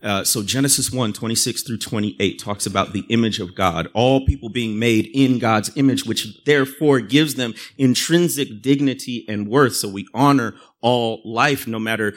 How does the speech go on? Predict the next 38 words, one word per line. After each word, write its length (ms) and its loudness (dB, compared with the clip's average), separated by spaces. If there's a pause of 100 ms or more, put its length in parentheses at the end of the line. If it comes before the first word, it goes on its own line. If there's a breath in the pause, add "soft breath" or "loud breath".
(140 loud breath)
what 340 0 (120)
skin 640 2
color 480 2 (180 loud breath)
you 160 4
come 400 2
in, 240 -10
right? 320 0 (220 loud breath)
No 100 -4
matter 180 0
what 220 2
racial 340 2
or 80 -2
ethnic 300 -2
background 420 0
or 40 -2
cultural 380 -8
background 460 0
you 80 0
come 280 0
in. 120 -2
So 120 -4
that 100 0
gives 180 -4
us 160 -4
a 40 -20
foundation. 480 2
But, 160 -2 (220 loud breath)
but 120 0
then 120 2
in 120 2
Revelation, 580 2
he 80 -2
pulls 460 -2
back 180 0
the 80 -10
curtain 300 -2
of 100 -2
eternity, 920 -2